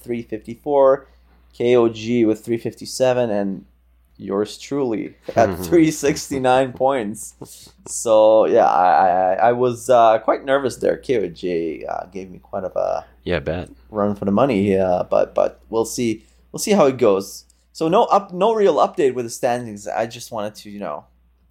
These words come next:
Speaker 1: uh, remind everyone who's, uh,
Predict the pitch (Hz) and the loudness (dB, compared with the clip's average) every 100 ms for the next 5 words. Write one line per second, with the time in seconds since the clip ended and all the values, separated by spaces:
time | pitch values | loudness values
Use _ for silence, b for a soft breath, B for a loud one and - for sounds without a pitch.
0 | - _ 117 107 98 92 82 67 65 65 | -20 _ 4 4 4 4 2 0 -2 -6
1 | - 139 139 127 123 120 107 107 104 104 | -6 -6 0 2 2 0 -2 0 0 0
2 | 127 117 107 135 - 98 | -4 -4 -2 0 0 -2